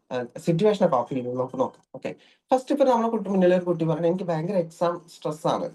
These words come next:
ഞാൻ ഇത് എങ്ങനെ ഓവർകം ചെയ്യും?" നമ്മൾ കൊടുക്കും, "മോനെ, അതൊക്കെ പോട്ടെ,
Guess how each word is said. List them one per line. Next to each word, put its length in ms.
ഞാൻ 180
ഇത് 120
എങ്ങനെ 320
ഓവർകം 460
ചെയ്യും?" 420
നമ്മൾ 240
കൊടുക്കും, 340
"മോനെ, 180
അതൊക്കെ 220
പോട്ടെ, 400